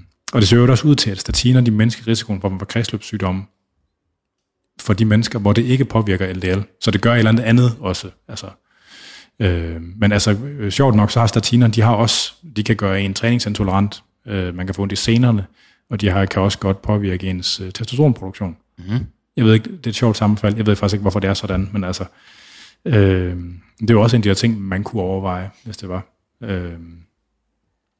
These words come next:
Speaker 1: men jeg tænker, det skal, det skal formentlig ses i lyset af, hvordan ens lipider og ens blodsukkerniveauer ser ud til at starte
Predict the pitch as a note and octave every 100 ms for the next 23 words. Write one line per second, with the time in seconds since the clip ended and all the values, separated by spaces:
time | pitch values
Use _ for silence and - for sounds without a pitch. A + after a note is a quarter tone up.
0 | - - F#2+ - G#2 G2 F#2+ - G2+ -
1 | - - A2 G2+ A#2 F#2+ F#2 A2 G2 G2+
2 | A2 G2+ G2 F#2+ F#2+ - _ _ _ _
3 | _ _ _ _ _ _ _ - - -
4 | - - _ _ _ C3 G#2 G2 F#2+ G2+
5 | G#2 F#2+ F2 - G2+ F#2 - G#2+ G2+ F#2+
6 | F#2 F2+ F2+ - G2 G2+ F2 F2 E2+ F2+
7 | E2+ - F2+ G2 - G2+ F2+ F2